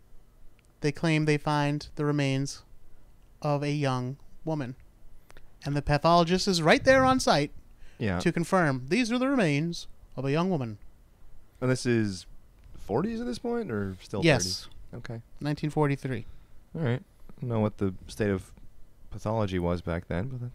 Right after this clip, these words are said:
Speaker 2: we're getting, we're getting there.
Speaker 1: So they, they take these bones, figuring that these must be Marie's,
Speaker 2: Sure.
Speaker 1: and they give her a proper Christian burial.
Speaker 2: Was she the first one or the,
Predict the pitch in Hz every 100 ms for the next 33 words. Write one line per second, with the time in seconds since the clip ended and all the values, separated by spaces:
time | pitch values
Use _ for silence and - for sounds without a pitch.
0 | - 113 135 - 104 98 - 123 185 104
1 | 95 101 - - - - - - - -
2 | - - - 170 165 165 165 156 156 151
3 | 220 214 208 185 160 147 139 147 - 156
4 | 151 151 147 143 147 147 143 - 143 139
5 | 135 123 127 - - - - - - -
6 | - - - 143 135 - 139 156 151 151
7 | 147 135 156 151 143 143 - - - -
8 | - 160 147 139 127 123 71 - - -
9 | - - - - - - - - - -
10 | - - - 185 131 - 139 196 247 262
11 | 240 127 98 95